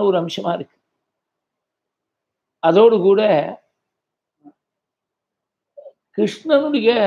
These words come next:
ரூபத்தை வர்ணிக்கிற பொழுதே நாசாகிரே நவமௌக்திகம் கரதலே வேணு கரே கங்கணம், ஏற்கனவே பார்த்தோம். மூக்கு நுனியில ஒரு புல்லா கட்டமா ஒரே ஒரு புது முத்தா இருந்தது. நவமௌக்திகம்னாக்க புது முத்துன்னு அர்த்தம்.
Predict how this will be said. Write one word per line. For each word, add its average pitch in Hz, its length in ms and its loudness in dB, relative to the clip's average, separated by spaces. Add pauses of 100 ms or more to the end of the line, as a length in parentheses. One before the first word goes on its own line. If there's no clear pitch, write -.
(240)
ரூபத்தை 226 460 -4
வர்ணிக்கிற 196 480 -2
பொழுதே 202 340 0 (260)
நாசாகிரே 190 1000 0
நவமௌக்திகம் 190 920 -4
கரதலே 185 540 0 (680)
வேணு 220 440 6 (120)
கரே 190 300 2 (100)
கங்கணம், 180 540 -6
ஏற்கனவே 185 500 -2
பார்த்தோம். - 420 -8 (960)
மூக்கு 220 460 -2
நுனியில 220 380 -2 (220)
ஒரு 190 160 -2
புல்லா 214 320 0
கட்டமா 220 480 -6
ஒரே 190 340 2
ஒரு 196 220 4 (600)
புது 247 300 0
முத்தா 214 400 -2
இருந்தது. 165 280 -6
நவமௌக்திகம்னாக்க 180 1080 -4
புது 196 280 -6
முத்துன்னு 190 500 -6
அர்த்தம். - 280 -18